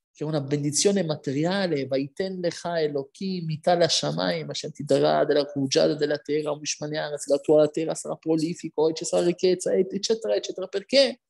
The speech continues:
Perché lui ha visto in Esav questo, ha detto lui può essere Zebulun, Yaakov poteva essere Issachar. E per questo vediamo che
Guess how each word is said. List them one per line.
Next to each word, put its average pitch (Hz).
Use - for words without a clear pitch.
Perché 269
lui 311
ha 240
visto 254
in 202
Esav 208
questo, 214
ha -
detto 202
lui 240
può 226
essere 233
Zebulun, 208
Yaakov 226
poteva 214
essere 208
Issachar. 190
E 151
per 165
questo 240
vediamo 202
che 131